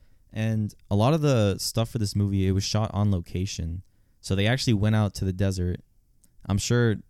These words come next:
Nolan, like, they built the, the town for real to scale. Like, it must have felt real cool to be, like, a film crew going out there to, like, get this film done. You're building it for real. Everything's all practical. Like, I'm sure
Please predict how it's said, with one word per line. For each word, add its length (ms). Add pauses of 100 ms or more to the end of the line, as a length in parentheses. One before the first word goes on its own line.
(460)
Nolan, 360
like, 280
they 120
built 300
the, 120
the 160
town 300
for 160
real 280
to 120
scale. 540 (420)
Like, 120
it 60
must 160
have 60
felt 200
real 160
cool 280
to 60
be, 140
like, 140
a 60
film 340
crew 480 (300)
going 220
out 240
there 420 (440)
to, 80
like, 160
get 160
this 180
film 260
done. 220
You're 100
building 340
it 100
for 160
real. 400
Everything's 380
all 120
practical. 760 (680)
Like, 140
I'm 80
sure 380